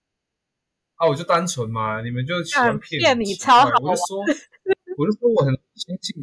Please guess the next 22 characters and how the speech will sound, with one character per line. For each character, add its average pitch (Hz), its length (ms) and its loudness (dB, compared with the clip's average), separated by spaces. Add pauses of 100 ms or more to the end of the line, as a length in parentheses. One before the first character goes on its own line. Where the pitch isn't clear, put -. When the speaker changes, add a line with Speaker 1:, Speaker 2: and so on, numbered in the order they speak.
(200)
Speaker 1:
我 - 60 -10
就 214 80 -2
说 220 220 2
我 180 80 0
很 139 80 -2
容 131 140 -2
易 - 20 -6
相 175 240 -6
信 175 280 -8
别 127 200 -8
人， 123 260 -4
你 117 100 -10
们 117 100 -14
又 165 180 -4
在 170 200 -4
那 165 40 -8
边 165 460 -6
就 - 80 -20
是， 339 140 -20 (420)
<laughs> - 0 -
Speaker 2:
<laughs> 427 1400 2
Speaker 1:
讲 139 100 -10